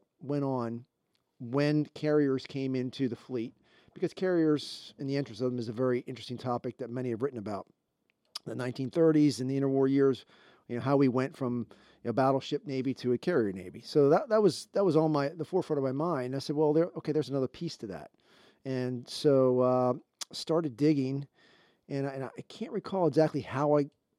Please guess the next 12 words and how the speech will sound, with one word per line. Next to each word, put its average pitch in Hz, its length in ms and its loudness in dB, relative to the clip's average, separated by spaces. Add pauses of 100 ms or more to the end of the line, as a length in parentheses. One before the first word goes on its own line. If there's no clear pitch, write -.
f-, - 300 -20 (180)
you 139 120 -4
know, 117 100 -6
figured 151 380 4
out 143 300 4 (320)
that 131 300 -2
there 131 240 -2
are, 135 60 -6
there 139 160 2
are 139 240 2
official 143 400 -4
records 139 600 -2